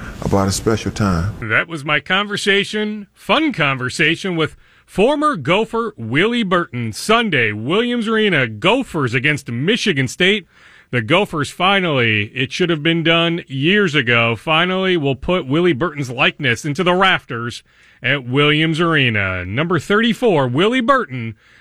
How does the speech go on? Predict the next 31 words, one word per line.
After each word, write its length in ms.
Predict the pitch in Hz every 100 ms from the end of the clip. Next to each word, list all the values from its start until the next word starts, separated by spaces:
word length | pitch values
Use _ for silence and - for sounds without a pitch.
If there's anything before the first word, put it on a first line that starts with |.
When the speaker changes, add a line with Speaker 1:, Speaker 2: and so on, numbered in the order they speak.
| -
Speaker 2:
will 160 | 135 151
live 300 | 170 202 185
forever 680 | 240 240 190 120 120 127 -
in 240 | 127 127 135
the 120 | 156
barn. 520 | 139 123 107 95 90
Let's 240 | 104 139 -
continue 760 | 170 143 202 208 202 202 196
in 200 | 202 190
this 200 | 190 -
first 260 | 202 185 -
segment 380 | 196 190 196 180
of 140 | 143
the 140 | 139
Scoop 380 | 123 - 196 180
Podcast, 560 | - 160 165 185 175 -
episode 640 | 156 165 - 170 175 165 -
two 200 | - 226
hundred 260 | 180 170 160
and 100 | 147
seventy-six, 640 | 190 160 156 143 185 -
on 240 | 147 170
this 180 | 175 156
Friday 340 | - 175 165 160
night 300 | 175 214 185 _ - -
with 200 | 175 -
my 100 | 180
conversation 960 | 202 220 226 - 214 208 - 233 247 - _ -
from 260 | - 196 220
Monday 400 | 247 240 156 170
with 260 | 170 156